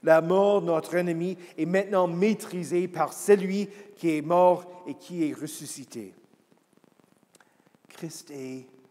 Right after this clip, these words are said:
ressuscité, précédant ainsi ceux qui sont morts. La mort a été engloutie dans la victoire. Mort, où est ton aiguillon ?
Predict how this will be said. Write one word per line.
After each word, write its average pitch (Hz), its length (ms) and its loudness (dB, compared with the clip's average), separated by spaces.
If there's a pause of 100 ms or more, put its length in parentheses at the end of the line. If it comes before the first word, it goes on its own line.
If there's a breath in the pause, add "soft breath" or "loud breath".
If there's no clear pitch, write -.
(160)
ressuscité, 113 800 -16 (1080 soft breath)
précédant 170 540 -4
ainsi 151 580 -12 (300)
ceux 151 340 -10
qui 151 220 -20
sont 123 440 -14 (200)
morts. 113 500 -18 (480 loud breath)
La 151 140 6
mort 170 360 4
a 151 220 -8
été 156 260 -8 (160 loud breath)
engloutie 214 1080 2 (220 loud breath)
dans 156 140 -4
la 139 120 -8
victoire. 117 840 -12 (680 soft breath)
Mort, 156 840 0
où 202 220 0
est 180 160 4
ton 156 240 -8
aiguillon ? 135 640 -10